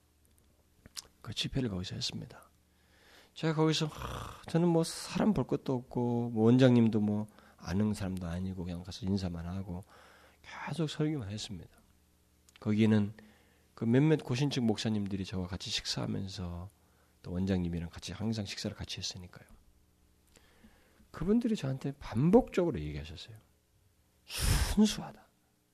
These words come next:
원색적이다. 원시적인 복음, 아니, 원색적인 복음을 전한다."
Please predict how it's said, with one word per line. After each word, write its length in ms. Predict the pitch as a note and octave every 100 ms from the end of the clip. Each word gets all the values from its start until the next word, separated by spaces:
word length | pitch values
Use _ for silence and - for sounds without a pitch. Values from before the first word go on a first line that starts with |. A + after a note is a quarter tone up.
| _ _ _ -
원색적이다. 1000 | A#2 G#2 D3 E3+ F3 - - - - - _ _ _ _ _ _ _ _ -
원시적인 920 | F2 G2+ C3+ D3+ - D3+ D3 C3 A#2
복음, 300 | F2 F#2+ E2+ - -
아니, 240 | G#2+ A2+ A#2 A#2 D#3 - -
원색적인 680 | B2+ B2+ F#3 - - F3+ D#3+
복음을 380 | G#2+ F2+ F#2 E2+
전한다." 400 | - D2+ C#2+ -